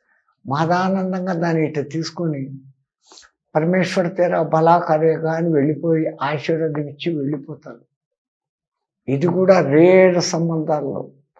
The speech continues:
దీంట్లో మనకి కోయిన్సిడెన్స్ జరగాలి,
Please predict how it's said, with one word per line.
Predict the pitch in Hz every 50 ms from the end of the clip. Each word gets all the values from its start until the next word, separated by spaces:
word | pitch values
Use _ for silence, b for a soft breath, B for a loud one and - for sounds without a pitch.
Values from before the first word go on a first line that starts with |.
| b b b b b b b -
దీంట్లో | 104 151 165 180 175 165 170 202 208
మనకి | 202 185 175 175 160 - 175 170 160 151
కోయిన్సిడెన్స్ | 165 - 156 147 165 185 202 196 - - 190 190 180 185 185 180 - - -
జరగాలి, | 165 165 170 156 165 160 170 165 160 147 127 - - -